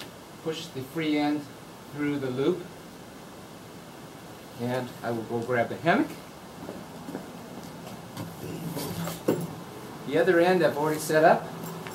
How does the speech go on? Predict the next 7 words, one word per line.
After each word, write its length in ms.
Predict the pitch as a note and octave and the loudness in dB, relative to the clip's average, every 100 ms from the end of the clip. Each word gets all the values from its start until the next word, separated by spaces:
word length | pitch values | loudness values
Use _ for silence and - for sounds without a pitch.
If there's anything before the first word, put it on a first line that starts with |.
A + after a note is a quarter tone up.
| - - - - - - - - - A#2+ | -8 -8 -6 -6 -6 -8 -8 -8 -8 -4
and 420 | B2+ B2 A#2+ - A#2 | -2 0 -2 -2 2
now 460 | F#3 F3+ F#3+ G#3 - - - - - - - - - - - - | 6 8 6 4 -4 -8 -10 -10 -10 -10 -10 -10 -10 -10 -10 -10
you 80 | A#2+ | -8
see 200 | - D3 | -6 -4
the 100 | B2+ | -4
cinch 440 | A#2+ F3 F3 - - - - B2 | 0 0 0 -2 -10 -12 -6 -4
buckle 340 | B2 D3 | -4 -2